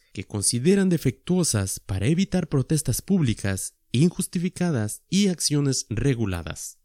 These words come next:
En otras palabras, cada vez que sale un estudio diciendo o señalando los daños que pueden causar los G M Os, inmediatamente sale alguno otro que sale a desmentirlo. En un artículo en el Scientific American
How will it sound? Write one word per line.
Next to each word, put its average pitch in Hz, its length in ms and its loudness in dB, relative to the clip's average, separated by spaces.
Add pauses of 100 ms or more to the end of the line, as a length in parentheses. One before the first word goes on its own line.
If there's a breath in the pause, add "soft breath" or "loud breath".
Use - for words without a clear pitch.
(460)
En 101 140 -4
otras 165 240 0
palabras, 107 500 -2
cada 202 260 0
vez 180 220 4
que 131 120 2
sale 143 300 4
un 147 180 4
estudio 117 500 4
diciendo 131 640 2 (180 soft breath)
o 110 460 2 (260)
señalando 120 840 4 (280)
los 110 280 -4
daños 156 320 -2
que 110 100 -4
pueden 139 260 0
causar 120 320 -4
los 113 140 0
G 113 200 2
M 127 160 4
Os, 120 360 -2 (460)
inmediatamente 156 800 4
sale 143 260 4
alguno 123 460 2
otro 110 300 -2
que 101 80 -4
sale 98 240 0
a 92 40 0
desmentirlo. 95 720 -4 (840)
En 120 160 2
un 240 140 4
artículo 196 760 2
en 110 200 2
el 110 220 0
Scientific 151 840 0
American 104 720 0